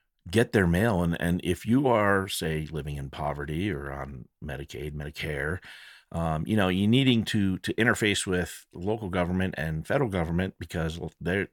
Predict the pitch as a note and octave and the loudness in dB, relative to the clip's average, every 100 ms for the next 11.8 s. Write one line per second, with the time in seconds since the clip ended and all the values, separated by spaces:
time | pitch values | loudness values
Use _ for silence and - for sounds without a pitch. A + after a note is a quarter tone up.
0 | - A#1 - - - F#2 C3 G2+ F2+ - | -10 -14 -14 -14 -4 -2 0 0 -2 -2
1 | F2+ - - - _ - A2+ G#2 F#2 - | -4 -4 -18 -20 _ -2 0 0 -2 -4
2 | - F2 G2+ F#2+ E2+ F2 - F2 - G2 | 0 2 4 2 0 0 -2 -4 -2 0
3 | G2 F2 - E2+ E2 E2 _ - - - | 0 -2 -2 -2 -2 -4 _ -20 -20 -20
4 | _ _ - F2+ G#2 - - F2+ F#2+ G#2 | _ _ -6 2 2 2 -4 0 4 4
5 | G2+ - F#2 E2+ - F#2+ G2 - D#2+ C#2 | 2 0 0 0 0 -2 -2 -4 -6 -6
6 | - - - _ _ _ _ _ - F#2 | -8 -10 -12 _ _ _ _ _ -8 -4
7 | F2 F2 E2+ E2+ D#2+ D#2+ D#2+ D2+ - - | -2 -4 -4 -4 -4 -4 -6 -8 -10 -4
8 | G2+ A#2+ A#2+ B2+ A#2 G2+ A2 - G#2 - | -2 0 2 2 2 2 2 0 -2 0
9 | F#2+ G2+ - _ _ E2+ F2+ A#2+ - F2 | 0 0 -2 _ _ -6 4 4 4 0
10 | E2 G#2+ D#2+ - _ - - - - _ | 2 2 2 -2 _ -20 -20 -20 -20 _
11 | _ _ - E2 D#2 D2 C#2 | _ _ -8 -6 -4 -6 -8